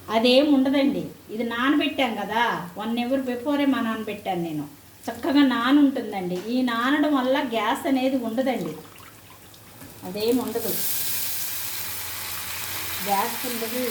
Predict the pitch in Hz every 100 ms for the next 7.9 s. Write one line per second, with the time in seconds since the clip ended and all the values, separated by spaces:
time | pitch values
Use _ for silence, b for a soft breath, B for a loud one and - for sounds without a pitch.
0 | 208 226 240 233 226 247 247 208 202 196
1 | 190 - - - - 196 190 190 190 180
2 | 180 180 190 226 233 262 254 233 214 208
3 | - 254 269 240 196 196 214 233 233 208
4 | 196 202 202 220 220 185 180 226 427 494
5 | - - - - - - 208 226 294 262
6 | 233 226 285 269 349 494 - - - -
7 | - - - - 208 240 285 294